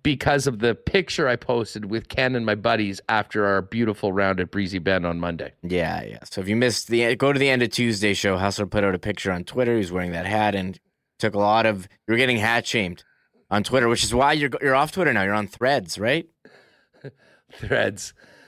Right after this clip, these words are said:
Speaker 1: The, uh, <coughs> I don't even wanna talk about this Threads thing. I'm,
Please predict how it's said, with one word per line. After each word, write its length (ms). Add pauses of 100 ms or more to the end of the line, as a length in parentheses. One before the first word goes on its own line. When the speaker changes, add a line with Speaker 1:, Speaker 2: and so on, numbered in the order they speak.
(260)
Speaker 1:
The, 240
uh, 200 (120)
<coughs> 960
I 160
don't 180
even 180
wanna 180
talk 380
about 220
this 200
Threads 480
thing. 240
I'm, 260